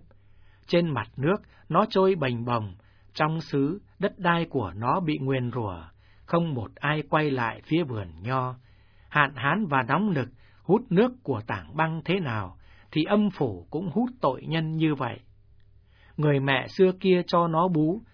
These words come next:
nay đã quên nó rồi. Tên tuổi nó, người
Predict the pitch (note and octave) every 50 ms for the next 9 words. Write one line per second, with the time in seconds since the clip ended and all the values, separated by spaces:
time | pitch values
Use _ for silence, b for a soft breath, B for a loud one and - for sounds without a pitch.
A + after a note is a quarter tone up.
0 | b b b - D3+ D#3 D#3 D#3 D3 C#3+ - - F#3 - D#3+ D#3 D3+ D#3 D3+ C#3
1 | C#3+ F3 F3 C3 A#2 G#2+ G2+ F2+ E2 - b b b b b b b b - F#3+
2 | G3 F#3+ F#3+ F#3 D#3 B2+ G#2 F2 F#2 G#2 A#2 A#2 B2 C#3+ F#3+ A3+ b b b b
3 | - B2 A#2 G#2 F#2